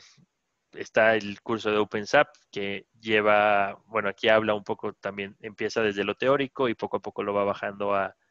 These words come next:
a un poco más lo que acabamos de ver, más un mix técnico y se va haciendo más, va, va, va detallando más cómo es que se hace cada uno de los procesos más complejos.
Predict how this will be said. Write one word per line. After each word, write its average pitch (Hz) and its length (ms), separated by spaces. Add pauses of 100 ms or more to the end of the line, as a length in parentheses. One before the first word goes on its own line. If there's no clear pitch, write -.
(600)
a 107 240
un 110 140
poco 104 260
más 98 300
lo 98 80
que - 80
acabamos 98 440
de 92 120
ver, 92 320
más 92 880
un 117 160
mix 107 340
técnico 107 800 (540)
y - 140
se 101 200
va 101 160
haciendo 101 400
más, 95 920 (800)
va, 117 120
va, 113 400 (120)
va 110 140
detallando 107 520
más 107 180
cómo 117 240
es 117 100
que 110 440 (160)
se - 260
hace 110 220
cada 110 340
uno 110 200
de 107 60
los 98 140
procesos 98 460
más 98 180
complejos. - 720